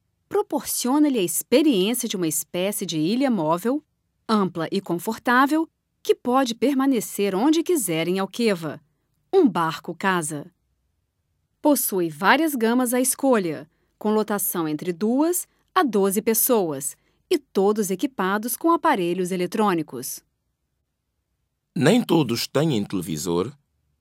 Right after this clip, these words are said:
Speaker 2: mas o aparelho não faz muita falta. Pode-se ir a banhos,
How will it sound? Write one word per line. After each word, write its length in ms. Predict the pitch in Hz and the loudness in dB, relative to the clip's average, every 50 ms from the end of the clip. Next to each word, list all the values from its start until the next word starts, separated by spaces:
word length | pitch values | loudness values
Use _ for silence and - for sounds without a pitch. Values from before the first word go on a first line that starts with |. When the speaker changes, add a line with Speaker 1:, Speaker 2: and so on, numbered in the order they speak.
| _ _ _ _ _ _ _ _ _ | _ _ _ _ _ _ _ _ _
Speaker 2:
mas 260 | - 110 117 110 101 | -2 0 0 0 2
o 60 | 113 110 | 0 -2
aparelho 720 | 98 - - 101 98 120 147 147 120 92 82 76 69 _ _ _ _ _ _ _ _ _ | 0 2 0 2 4 4 2 2 0 -2 -4 -6 -8 _ _ _ _ _ _ _ _ _
não 180 | 147 170 214 226 | 0 0 2 2
faz 280 | - - 123 82 - | 0 0 -2 -2 -2
muita 320 | 98 90 85 85 80 - 78 | -4 -6 -6 -6 -6 -8 -6
falta. 520 | - 107 101 87 76 71 - - 50 _ _ _ _ _ _ _ _ _ _ _ _ _ _ _ _ _ _ _ _ | -2 -2 -2 -2 -2 -6 -12 -18 -20 _ _ _ _ _ _ _ _ _ _ _ _ _ _ _ _ _ _ _ _
Pode-se 420 | _ - 101 98 90 - - - 95 | _ 0 0 0 0 -2 -2 -2 0
ir 100 | 90 90 | 0 0
a 80 | 98 | 0
banhos, 800 | 110 131 135 135 135 139 139 139 139 135 135 - - - - _ | 0 2 2 2 2 2 0 0 0 -2 -2 -6 -8 -14 -16 _